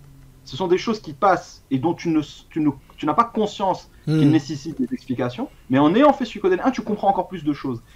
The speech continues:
Speaker 1: Et tu as un effet émotionnel qui est encore plus important sur certains éléments et certains événements du deux. Donc moi, tout ce que je peux vous dire sur Suikoden un, c'est que le jeu est très bon, il n'est pas légendaire en, en soi. Je, il faut dire, c'est un jeu qui a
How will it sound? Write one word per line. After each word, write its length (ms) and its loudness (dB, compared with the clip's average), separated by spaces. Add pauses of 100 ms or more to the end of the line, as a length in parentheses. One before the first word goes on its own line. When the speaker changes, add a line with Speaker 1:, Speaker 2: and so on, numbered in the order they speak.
(200)
Speaker 1:
Et 140 2
tu 120 -6
as 60 2
un 140 2
effet 400 0
émotionnel 720 0 (280)
qui 320 -6
est 200 -4 (220)
encore 280 -4
plus 260 -4
important 520 -2
sur 180 -16
certains 300 -6
éléments 500 0
et 40 -4
certains 280 -8
événements 360 -2
du 140 -4
deux. 160 -4 (520)
Donc 200 -6
moi, 100 -4
tout 100 -16
ce 60 -10
que 40 -2
je 80 -12
peux 80 -4
vous 80 -2
dire 100 -2
sur 140 -12
Suikoden 440 -4
un, 220 2 (320)
c'est 140 -8
que 220 0 (1000)
le 100 6
jeu 140 2
est 160 -2
très 300 2
bon, 260 -2
il 140 0
n'est 80 2
pas 240 2
légendaire 760 4 (260)
en, 80 -4 (100)
en 100 0
soi. 380 -4 (100)
Je, 120 -10
il 100 -8
faut 140 -10
dire, 180 -14
c'est 100 -8
un 80 -2
jeu 120 -6
qui 120 -10
a 140 -8